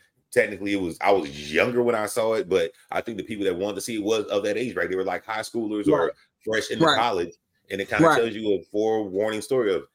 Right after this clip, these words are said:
Speaker 1: hey, friendships can turn out this way, so pay attention a
Speaker 2: Mm-hmm.
Speaker 1: little bit. So
Speaker 2: Yeah. Choose your friends wisely.
Speaker 1: Exactly. That is the,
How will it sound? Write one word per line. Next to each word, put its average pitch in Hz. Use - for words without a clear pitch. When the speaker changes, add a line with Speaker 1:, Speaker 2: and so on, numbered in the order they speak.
Speaker 1:
hey, 107
friendships 127
can 110
turn 110
out 117
this 90
way, 85
so 80
pay 143
attention 151
a 160
Speaker 2:
Mm-hmm. 165
Speaker 1:
little 139
bit. 139
So 139
Speaker 2:
Yeah. 156
Choose -
your 175
friends 160
wisely. 147
Speaker 1:
Exactly. 80
That 80
is 82
the, 76